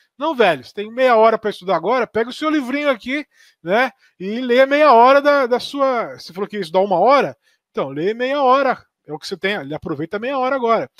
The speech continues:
Você falou que ia ler trinta páginas e tem meia hora livre? Lê o que der, lê o que der pra ler das trinta páginas. Depois você continua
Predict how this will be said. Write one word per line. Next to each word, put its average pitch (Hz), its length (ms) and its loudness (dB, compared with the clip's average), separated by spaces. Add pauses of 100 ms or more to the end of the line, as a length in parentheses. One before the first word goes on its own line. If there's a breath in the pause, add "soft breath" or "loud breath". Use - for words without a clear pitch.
(200 loud breath)
Você 156 120 -20
falou 202 160 -2
que - 80 -4
ia 202 40 2
ler 185 100 2
trinta 208 280 -4
páginas 208 480 0
e - 40 -20
tem 196 100 -4
meia 202 180 2
hora 175 120 4
livre? 262 260 0 (240 soft breath)
Lê 151 180 4
o 170 80 2
que 240 140 -8
der, 233 240 2 (160)
lê 160 480 4
o 220 100 -2
que - 160 -6
der 220 340 -2 (300)
pra 254 120 2
ler 254 120 -2
das 269 160 -6
trinta 294 260 -8
páginas. 214 400 0
Depois 180 300 -8
você 226 80 -12
continua 277 580 -8